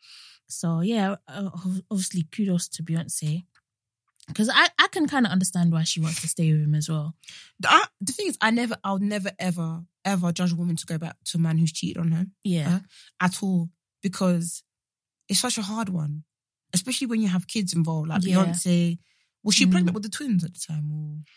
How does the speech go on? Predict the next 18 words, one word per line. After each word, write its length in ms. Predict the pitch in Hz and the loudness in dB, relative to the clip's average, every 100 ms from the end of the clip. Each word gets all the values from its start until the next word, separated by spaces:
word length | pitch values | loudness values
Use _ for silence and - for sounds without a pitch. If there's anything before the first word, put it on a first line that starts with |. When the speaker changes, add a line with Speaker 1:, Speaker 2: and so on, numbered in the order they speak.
| - - - - _ 190 | -20 -20 -20 -20 _ -6
Speaker 1:
I 60 | |
think 240 | 180 294 - | -4 -4 -2
it 40 | |
was 100 | 190 | -4
before 320 | - 165 220 214 | -2 -4 -2 -4
she 160 | - | -4
got 220 | 175 175 | -8 -12
preg-, 180 | - 180 190 | -6 -4 2
well, 440 | 180 170 160 160 _ - | 4 4 2 -2 _ 0
Lemonade 480 | 180 202 180 175 160 | 6 8 10 8 4
was 160 | 156 156 | 0 0
before 300 | 156 180 165 | -2 0 -2
she 120 | - | -4
got 140 | 151 | -10
pregnant 180 | - 170 | 0 4
Speaker 2:
And 100 | 233 | 6
she 120 | |
Speaker 1:
with 40 | - | 4